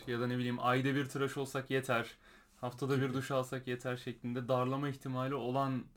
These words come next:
Speaker 2: Ama
Speaker 1: bir ablamız.
Speaker 2: tasarruf için mi o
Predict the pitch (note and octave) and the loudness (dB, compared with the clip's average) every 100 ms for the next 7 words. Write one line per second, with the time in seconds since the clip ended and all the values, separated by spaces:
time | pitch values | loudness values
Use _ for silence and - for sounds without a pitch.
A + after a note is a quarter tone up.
0 | - - - - F3 A3 - G#2+ A#2+ C3 | -20 -20 -12 -4 -2 -2 -4 -8 -8 -6
1 | G#3 G#3+ - D#3+ C3+ - F3+ G#3 B3 - | -6 -8 -6 -4 0 4 4 4 -6 -10
2 | - D#3+ B2 A2 G#2+ A2+ | -8 -4 -4 -2 -4 -4